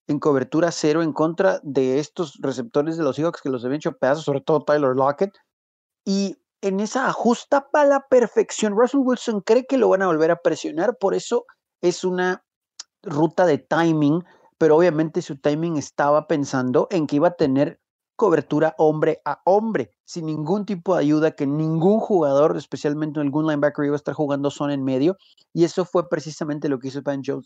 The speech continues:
Vance Joseph. Antes del snap, todo mundo hacia atrás, y resulta que solamente ponen presión con tres, me parece, y viene la intercepción de Simmons. Es una gran jugada, le dieron otra oportunidad a Zane González, que es un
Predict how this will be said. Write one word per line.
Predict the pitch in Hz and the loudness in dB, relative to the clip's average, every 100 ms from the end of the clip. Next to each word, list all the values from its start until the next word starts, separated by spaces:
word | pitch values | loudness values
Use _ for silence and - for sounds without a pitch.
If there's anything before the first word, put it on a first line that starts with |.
| - | -4
Vance | 139 131 - | -4 -2 -2
Joseph. | 135 131 - _ _ _ _ _ _ _ _ _ | -2 -2 -8 _ _ _ _ _ _ _ _ _
Antes | 202 233 214 190 | 0 0 -2 -2
del | 170 143 | 0 -2
snap, | 143 202 247 - - | 0 -2 -2 -6 0
todo | 208 190 180 | 4 4 4
mundo | 185 180 | 2 2
hacia | 147 - 120 | 0 0 -6
atrás, | - 269 330 | 0 2 2
y | 233 | -2
resulta | 151 151 190 | -4 -4 -4
que | 160 | -2
solamente | - 180 165 160 | 0 0 0 -4
ponen | 143 160 156 | -4 -2 -2
presión | 131 151 170 | -2 -4 0
con | 131 127 | -2 2
tres, | 156 175 | 2 4
me | 160 | 0
parece, | 135 123 175 277 320 - _ _ _ | 0 2 2 2 -2 -6 _ _ _
y | 147 | 0
viene | 135 143 | 2 4
la | 131 | 2
intercepción | 120 117 110 - 120 | -2 -6 -6 -6 -6
de | 110 | -6
Simmons. | 123 123 - | -6 -6 -6
Es | 143 - | -8 -4
una | 139 127 | -4 -4
gran | 135 165 180 | -2 0 0
jugada, | - 131 139 147 | -2 0 2 4
le | 135 | 2
dieron | 131 135 | 2 0
otra | 131 | -2
oportunidad | 135 117 - 127 | -4 -6 -8 -6
a | 123 | -6
Zane | 139 127 | -6 -6
González, | 131 196 262 - | -6 -4 -4 -6
que | 254 | -8
es | 220 | -6
un | 339 339 370 | -4 -4 -4